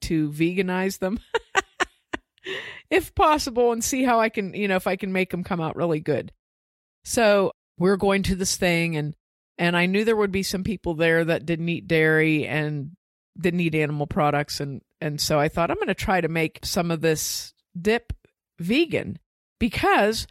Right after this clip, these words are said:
my grocery store had just put in a nice little vegan section in the Sparkle Market.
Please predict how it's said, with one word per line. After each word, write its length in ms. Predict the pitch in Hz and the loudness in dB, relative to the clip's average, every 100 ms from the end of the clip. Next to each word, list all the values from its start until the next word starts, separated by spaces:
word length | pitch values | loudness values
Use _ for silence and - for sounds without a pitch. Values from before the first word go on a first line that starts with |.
| _ - | _ -4
my 80 | 294 | -2
grocery 380 | 330 427 - 254 | 2 0 0 -4
store 320 | - 175 175 | -2 0 2
had 180 | 185 196 | 0 -2
just 240 | 349 - | -6 -6
put 180 | - 285 | -6 -6
in 340 | - 180 170 - | -4 -4 -4 -6
a 80 | 208 | -6
nice 640 | 233 294 403 427 - - | -6 -4 0 0 0 -6
little 420 | 254 277 277 247 - | -4 -2 -2 -2 -10
vegan 500 | 185 226 226 196 165 | -8 -4 -4 -4 -6
section 580 | - 139 - - 127 107 | -6 -8 -10 -10 -10 -12
in 200 | - 220 | -8 -8
the 80 | 247 | -6
Sparkle 600 | 240 - - 269 285 185 | -8 -10 -8 -8 -4 -6
Market. 600 | 143 139 131 - 196 - | -4 -6 -6 -6 -8 -8